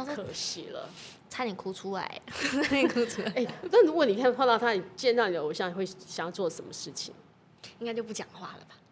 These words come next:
Speaker 2: 就会害羞，
Speaker 1: 真的假的？
Speaker 2: 害羞个十分钟之类的。
Speaker 1: 什么话都讲不出来就对了。
Speaker 2: 对，对，什么都不敢讲。
Speaker 1: 哎，好像，我记得好像是所有人碰到偶像都会这个样子哦。
Speaker 2: 嗯，对。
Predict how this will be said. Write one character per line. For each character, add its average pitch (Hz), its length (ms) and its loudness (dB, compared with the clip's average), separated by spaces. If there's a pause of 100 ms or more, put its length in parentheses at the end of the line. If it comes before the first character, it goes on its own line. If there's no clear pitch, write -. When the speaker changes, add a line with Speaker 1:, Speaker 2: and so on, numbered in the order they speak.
(460)
Speaker 2:
就 240 140 -6
会 240 60 -2
害 262 200 4
羞， 214 120 0
Speaker 1:
真 240 100 2
的 214 60 0
假 208 40 -2
的？ 208 60 -2
Speaker 2:
害 247 100 -2
羞 247 140 -2
个 220 100 -4
十 202 200 -6
分 196 260 -8
钟 185 220 -6
之 - 220 -6
类 208 120 0
的。 208 180 -4
Speaker 1:
什 220 80 2
么 208 80 2
话 262 120 4
都 277 100 0
讲 247 180 -6
不 190 100 -10
出 240 240 -8
来 180 140 -2
就 185 140 -8
对 226 140 -2
了。 165 60 -4 (220)
Speaker 2:
对， 196 140 -4
对， - 80 -12
什 202 60 -6
么 190 80 -8
都 214 120 -2
不 403 60 4
敢 - 80 -4
讲。 - 80 -6
Speaker 1:
哎， - 20 -8
好 220 160 0
像， 403 360 2 (380)
我 254 80 -8
记 392 120 2
得 440 80 6
好 302 140 0
像 320 100 2
是 330 140 -4
所 269 180 -2
有 254 80 4
人 190 100 0
碰 240 160 0
到 247 80 2
偶 185 200 -4
像 226 200 0
都 226 80 -2
会 208 160 2
这 196 120 -6
个 170 100 -4
样 170 160 -4 (100)
子 202 180 -6
哦。 202 100 -8
Speaker 2:
嗯， 202 220 -10
对。 196 200 -12